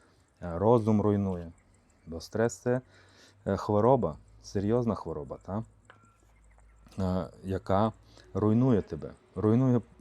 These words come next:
попросту твоє майбутнє. Ти думаєш, що ти своїми емоціями, нервами, стресами якось собі майбутнє там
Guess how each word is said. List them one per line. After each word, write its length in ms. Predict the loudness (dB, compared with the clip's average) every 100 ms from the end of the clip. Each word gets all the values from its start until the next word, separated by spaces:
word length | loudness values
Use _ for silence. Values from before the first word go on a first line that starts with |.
| -4
попросту 400 | -2 -2 -4 -6
твоє 240 | -2 0
майбутнє. 480 | 0 -2 -4 -8 -12 -20 _ _ _ _ _ _
Ти 120 | 2
думаєш, 360 | 6 6 6 2
що 100 | 0
ти 260 | 4 4 2 -14 -20 -20 -14
своїми 600 | 0 6 6 6 4 2 -4 _ _ -4
емоціями, 800 | 4 4 4 2 0 2 2 2
нервами, 800 | 2 2 2 2 2 0 -2 -4
стресами 840 | -4 0 0 -2 -4 -4 -4 -8 -12 _ _ _ -20 -16 -6
якось 360 | -6 -2 -4
собі 560 | -4 -12 -6 -2 0 0
майбутнє 520 | -2 -4 -2 -2 -2
там 320 | -4 -2 -4